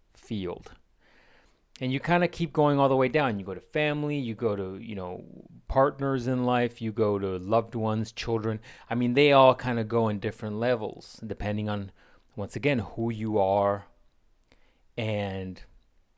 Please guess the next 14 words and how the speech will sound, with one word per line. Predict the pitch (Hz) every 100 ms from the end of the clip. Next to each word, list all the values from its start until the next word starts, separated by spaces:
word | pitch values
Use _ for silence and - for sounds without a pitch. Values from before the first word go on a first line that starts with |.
| _ _ - -
their | 113
relationship | 104 104 113 107 117 - -
to | -
you. | 101 - - - - - _ _ _ _ - - - - - - - - - _
So, | - 165 147 - _ _ _ _ _ _ _ _ _ _ _ _ _ _ _ _ _ _ _ _ _ _ -
when | 143 170 202
I | 185
talk | - 151 139
about | 120 110 101 - 101
these | 110 101
circles, | - 120 104 104 92 - - - - - _ _ _ _ _
I'm | 120 127
directly | 113 131 156 170 185 190 196 247 233 _ _ _ _ _ _ -
referencing | 120 147 147 123 113 - 104 90 87